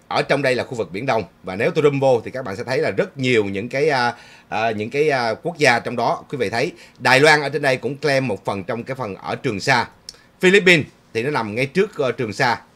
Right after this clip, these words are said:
À, đây là Trường Sa nha các bạn. Và Brunei là nằm trực diện với toàn bộ cái quần đảo Trường Sa.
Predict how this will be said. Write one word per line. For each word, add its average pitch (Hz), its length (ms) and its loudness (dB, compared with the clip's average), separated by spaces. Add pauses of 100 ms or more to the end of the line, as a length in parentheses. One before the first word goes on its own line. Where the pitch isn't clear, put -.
À, 107 220 -4
đây 117 140 -2
là - 80 -2
Trường 104 180 -4
Sa 117 160 -4
nha 110 60 -6
các 120 60 -10
bạn. 101 180 -4 (360)
Và 123 220 0
Brunei 180 320 6 (460)
là 123 220 0
nằm 123 200 -2 (120)
trực 165 200 2
diện 131 280 2 (200)
với 151 200 2 (200)
toàn 131 320 2
bộ 110 220 0
cái 156 180 -12
quần 120 180 -2
đảo 98 160 -4
Trường 127 200 -4
Sa. 110 240 -4